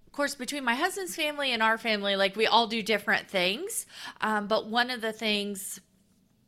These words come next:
with the, um, with my husband's side of the family and, like, the adult children, they do, like, one female gift, one male gift, so that everybody's not buying something for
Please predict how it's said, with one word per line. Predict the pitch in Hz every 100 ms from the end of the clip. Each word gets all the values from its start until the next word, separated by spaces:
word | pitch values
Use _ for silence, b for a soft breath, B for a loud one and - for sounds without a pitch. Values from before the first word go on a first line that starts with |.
| _ - -
with | 185 208 202 202 -
the, | 202 190 - 202
um, | 185 175 170 -
with | 202 196 196
my | 202
husband's | 262 269 330 -
side | 226 196
of | 190
the | 190
family | 202 185 175 170
and, | 196
like, | 190 180 -
the | 196
adult | 175 170 180 170 196
children, | - 254 240 269 262
they | 233
do, | 208 226
like, | 202 180 175
one | 190 175 196 196 202 202
female | 208 226 202 196
gift, | 190 190 185
one | 180 165
male | 226 233
gift, | 214 208
so | -
that | 202 -
everybody's | 233 233 214 190 190
not | 190 - - -
buying | 170 170 170
something | 180 175 175 170
for | 165 -